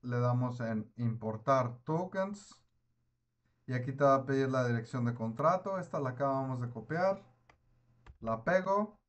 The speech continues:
y me va a decir enfam dieciocho decimales, agregar el token, importar, y ahora lo que te va a dar es también vas a tener esa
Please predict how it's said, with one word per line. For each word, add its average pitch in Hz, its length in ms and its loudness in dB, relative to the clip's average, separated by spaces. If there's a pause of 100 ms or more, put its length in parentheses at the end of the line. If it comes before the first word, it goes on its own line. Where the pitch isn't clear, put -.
(120)
y 135 80 -4
me 131 140 2
va 131 60 2
a - 20 2
decir 135 420 -4
enfam 156 720 0
dieciocho 127 500 -4
decimales, 151 800 -2 (460)
agregar 127 760 2
el 120 220 -2
token, 170 600 -4 (760)
importar, 127 840 2 (1600)
y 139 400 0 (280)
ahora 131 400 0
lo 120 160 -4
que 117 80 -6
te 107 100 -6
va 123 140 0
a 131 40 -4
dar 180 400 2 (220)
es 131 320 -4
también 123 460 0
vas 120 160 -2
a 123 100 -6
tener 120 500 -2
esa 123 640 -2